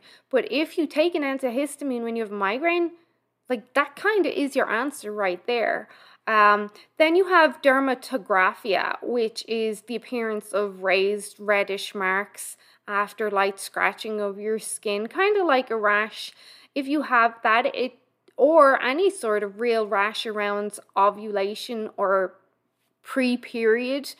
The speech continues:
it, chances are there's histamine. Breast pain is highly correlated to histamine and mast cells because, um, that inflammatory response that they elicit, and the breast can be very, very sensitive too.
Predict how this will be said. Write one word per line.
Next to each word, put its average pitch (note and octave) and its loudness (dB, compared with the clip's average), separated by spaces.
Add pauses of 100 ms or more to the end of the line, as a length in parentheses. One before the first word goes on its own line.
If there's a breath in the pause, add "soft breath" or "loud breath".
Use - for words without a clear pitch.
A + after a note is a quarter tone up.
(560 soft breath)
it, B3 -2
chances B3+ 0
are G3+ 4
there's G#3 -2
histamine. G#3 -6 (380 soft breath)
Breast E4 4
pain G#3 -4
is G#3+ -10
highly B3+ 2
correlated G3+ -4
to - -20
histamine G3+ -6
and A3 -4
mast A3+ -2
cells F#3+ 0
because, G#3 0 (340 soft breath)
um, G3 2 (380)
that A3+ 6
inflammatory A#3+ 0
response G3+ -4
that G#3+ -6
they G#3+ 2
elicit, G#3 0
and G#3+ -6
the G3+ -6
breast G#3+ 0
can G#3+ -8
be G3+ -8
very, A3 4
very - -4
sensitive G#3+ -10
too. F#3+ -4